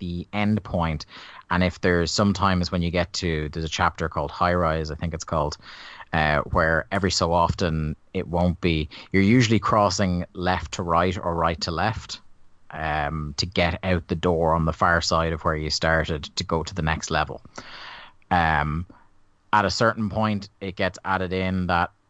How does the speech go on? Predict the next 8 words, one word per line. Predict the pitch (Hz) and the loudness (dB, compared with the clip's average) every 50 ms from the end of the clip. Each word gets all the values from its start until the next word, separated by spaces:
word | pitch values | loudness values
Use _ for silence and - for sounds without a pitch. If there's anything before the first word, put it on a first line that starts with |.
| _ _ - | _ _ -6
occasionally | 101 98 - - - - 113 110 107 107 95 - 107 101 95 92 90 85 85 85 87 - _ - - - _ - | -6 -6 -6 -10 -6 -2 0 2 2 2 2 2 0 0 2 2 2 0 0 -2 -2 -4 _ -14 -20 -20 _ -12
there | 101 98 98 | 0 0 2
will | 90 90 90 | 4 4 4
actually | 87 87 - - - - 90 85 | 4 2 0 -4 -6 -4 -4 -4
be | 78 85 87 82 82 80 80 82 - - | -2 -2 -2 -2 -2 -2 -4 -6 -6 -6
a | - 95 | -6 -4
little | 87 87 - 80 85 82 | -4 -4 -2 -2 -4 -4
bridge | 85 85 - 104 101 101 95 92 87 82 85 85 - | -4 -2 2 4 6 6 6 6 4 2 0 -4 -6